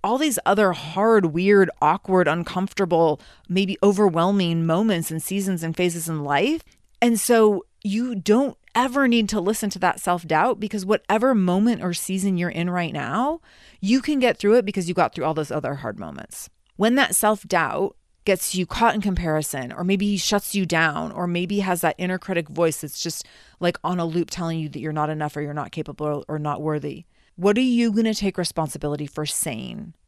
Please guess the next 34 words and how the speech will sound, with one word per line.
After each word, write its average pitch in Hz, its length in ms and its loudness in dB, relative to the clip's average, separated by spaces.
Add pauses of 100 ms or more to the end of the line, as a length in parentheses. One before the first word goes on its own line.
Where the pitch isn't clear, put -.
(160)
to - 100 -10
that 147 220 -4 (200)
inner 170 220 0
voice, - 600 -8
to - 100 -16
that - 180 -4
self-doubt? 123 540 -4 (400)
What 190 380 2 (320)
will 220 160 -2
you 202 180 -2
tell 151 520 0 (760)
that 160 200 0
voice? 156 640 -4 (320)
How 190 220 0
will 226 220 2
you 208 180 2
call 175 460 2
it 170 180 -2
out? 196 580 -4 (560)
And 190 100 0
what's 214 180 2
the 214 140 4
next 196 460 0
thing 214 200 0
you'll 185 280 2
do 143 440 -4 (360)
after 151 520 -4 (340)
you 160 120 -8
call 139 340 0
it 120 80 -4
out 50 260 -6
and 156 160 -6
catch - 280 -10
it? - 120 -12